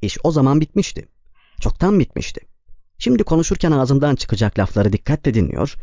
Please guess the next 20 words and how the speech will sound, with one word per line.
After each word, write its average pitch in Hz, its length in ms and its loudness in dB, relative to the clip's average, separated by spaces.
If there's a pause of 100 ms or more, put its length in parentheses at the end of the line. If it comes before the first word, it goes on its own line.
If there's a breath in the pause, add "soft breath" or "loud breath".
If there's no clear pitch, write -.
(180 loud breath)
benim 123 240 4
bütün 196 240 2
söylediklerime 95 640 0
saygı 139 320 0
duyuyorsunuz. - 720 -2 (380)
Sizin 202 320 0
toplumunuzun 139 560 2
kokuşmuş - 500 -2
olduğunu 113 280 4
söylüyorum. 80 500 0 (400)
Öfkeleneceğiniz 110 800 2
yerde - 320 -2 (140 soft breath)
homurdanıyor 113 680 2
ve 156 100 2
söylediklerinde 107 680 2
gerçek - 420 -2
pay 123 160 2
olduğunu 113 380 2
kabul 175 280 2
ediyorsunuz. - 640 -2